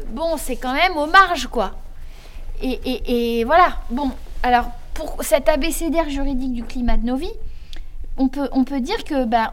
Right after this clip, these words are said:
avec Marie, on a contacté une enseignante de droit qui s'appelle Sabine Lavorel,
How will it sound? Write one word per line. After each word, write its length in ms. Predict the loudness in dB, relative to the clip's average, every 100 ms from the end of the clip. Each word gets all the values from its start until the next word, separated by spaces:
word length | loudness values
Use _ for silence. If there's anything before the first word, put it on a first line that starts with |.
| 0
avec 300 | 0 0 0
Marie, 300 | 0 2 0
on 100 | 0
a 80 | -4
contacté 720 | -4 0 0 -2 -4 -4 -2
une 360 | -2 -4 -2 -2
enseignante 440 | -2 -2 -2 -2
de 100 | -2
droit 280 | -4 -2 0 -2
qui 80 | -6
s'appelle 340 | -8 -8 -10 -6
Sabine 400 | -4 -2 0 -2
Lavorel, 420 | -2 -4 -4